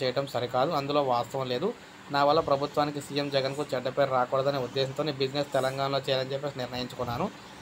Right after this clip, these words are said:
విశాఖలో మేమై-, మేమేమైనా ప్రభుత్వ, ప్రైవేటు ఆస్తులు దోచుకున్నామా? నగరంలో నమ్మకమైన సంస్థ అయితే మాది.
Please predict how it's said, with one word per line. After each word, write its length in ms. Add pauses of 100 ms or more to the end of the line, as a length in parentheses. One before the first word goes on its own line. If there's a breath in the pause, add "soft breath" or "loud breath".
(180)
విశాఖలో 560
మేమై-, 520 (120)
మేమేమైనా 560
ప్రభుత్వ, 420
ప్రైవేటు 400
ఆస్తులు 260
దోచుకున్నామా? 760
నగరంలో 420
నమ్మకమైన 480
సంస్థ 340
అయితే 200
మాది. 320